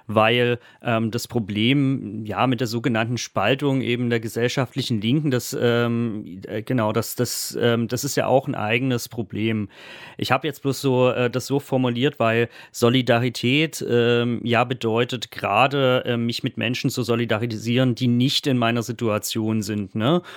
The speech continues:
Und das sind dann im Zweifelsfall auch Leute außerhalb so einer, ähm, äh, so einer Szene.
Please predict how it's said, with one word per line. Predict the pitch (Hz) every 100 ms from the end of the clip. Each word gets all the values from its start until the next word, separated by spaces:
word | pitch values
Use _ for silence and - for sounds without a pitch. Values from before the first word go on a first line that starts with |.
| - 113
Und | 117 113 117 -
das | 113 -
sind | 135
dann | 135 117 117
im | 110
Zweifelsfall | - 110 - 123 - 107 110 107 90 - - - -
auch | - 117 131
Leute | 127 117 123 - 120 101 -
außerhalb | 123 143 170 117 123
so | - 127
einer, | 113 110 110
ähm, | 123 110 110 110
äh, | 113 110
so | 107
einer | 113 110
Szene. | - 110 104 101